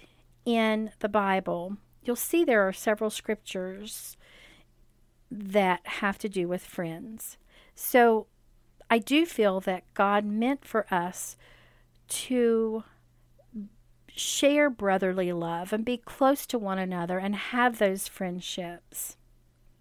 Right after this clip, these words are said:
Even if it's a, just a couple of friends, but maybe we should invest more time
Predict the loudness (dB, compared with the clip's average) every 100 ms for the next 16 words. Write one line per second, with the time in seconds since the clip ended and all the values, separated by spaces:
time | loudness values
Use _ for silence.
0 | _ _ _ _ -20 -20 -20 -10 2 4
1 | 6 4 4 2 4 2 0 -6 -4 -2
2 | 0 4 2 2 -6 -6 -8 -14 -16 -14
3 | -16 -18 _ _ _ _ _ _ -2 2
4 | 4 2 2 0 0 0 0 -2 -2 2
5 | 2 2 -6 -12 -18 -8 -4 -4 -4 -8
6 | -4 0 0 0 -4 -6 -8